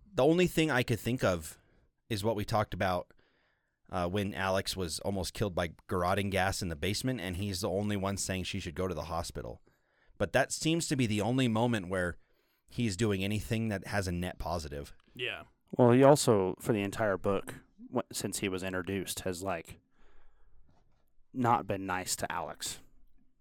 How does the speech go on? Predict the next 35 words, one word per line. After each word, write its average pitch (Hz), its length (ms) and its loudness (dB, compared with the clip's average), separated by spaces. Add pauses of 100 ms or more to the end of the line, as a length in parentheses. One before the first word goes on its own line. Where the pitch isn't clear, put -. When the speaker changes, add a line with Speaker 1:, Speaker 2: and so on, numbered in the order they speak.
(340)
Speaker 3:
And 107 180 -4
it 104 80 -6
just - 240 -2
is, - 360 -4
it, 113 160 0 (680)
it 117 140 -4
doesn't 127 380 4 (180)
make 107 320 -2
sense - 480 -4
other 117 320 4
than 98 260 -4
maybe 98 420 -4 (680)
there's 98 180 0
some, 98 180 0
like, 85 400 -8 (1000)
prejudice 90 540 -2
in 95 80 -4
the 92 60 -8
government 87 420 -4
against 90 500 -6 (120)
anyone 110 400 0
associated 95 480 -4
with 87 140 -8
the 92 60 -8
Thorn - 280 -8
Circle. - 340 -10 (1080)
'Cause 101 200 -2 (260)
either 151 220 6
that 113 180 6
or 101 80 0
he's 98 140 -4
just 98 180 -8
a, 85 80 -6 (300)
a 90 180 -2 (220)
jerk. - 400 -6